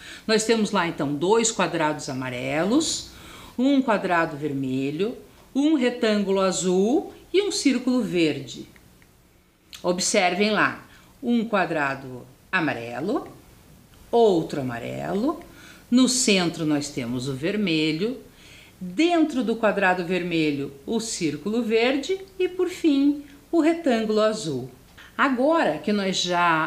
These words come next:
aprendemos a identificar as formas geométricas, eu preparei para vocês um vídeo de um passo a passo de como reproduzir uma obra da Dona Esther Malunga.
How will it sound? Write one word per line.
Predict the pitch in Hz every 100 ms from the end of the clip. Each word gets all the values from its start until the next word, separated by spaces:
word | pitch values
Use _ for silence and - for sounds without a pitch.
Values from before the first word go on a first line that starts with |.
| -
aprendemos | 175 175 165 151 147 151 143 139 - -
a | 185 -
identificar | 220 214 214 196 - 180 - 143 131
as | 131 -
formas | 185 175 214 180 151
geométricas, | 143 135 135 160 175 - - - - - - - -
eu | 294 320
preparei | 233 202 156 147 139
para | 139
vocês | 131 - 208 196 160 - -
um | 247 277 294
vídeo | 160 160 160 151 180 175 - -
de | 190 240
um | 240
passo | 269 339 - 294
a |
passo | 277 - 165 160 165 - 180 - - - -
de | 226
como | 233 - 311 392 370 330 320 - -
reproduzir | 381 453 370 330 247 208 156 185 185
uma | 165 143 139 139
obra | 151 190 190 233 233 - - -
da | 220 247
Dona | 214 254 240
Esther | - - 262 285 285
Malunga. | 285 285 - - - 220 214 233 160 -